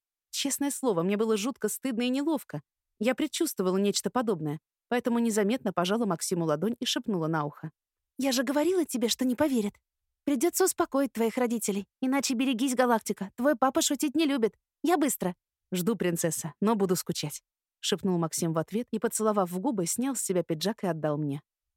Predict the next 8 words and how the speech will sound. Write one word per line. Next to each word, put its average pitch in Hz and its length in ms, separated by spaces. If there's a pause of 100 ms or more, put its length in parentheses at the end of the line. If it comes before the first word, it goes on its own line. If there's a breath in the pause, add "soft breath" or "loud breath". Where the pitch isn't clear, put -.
(200)
«Вениамин?» 226 600 (460)
Тем 196 220
временем 185 480
отдавал 196 360
распоряжение 190 600
подчинённому 247 640
его 214 220
отец. - 440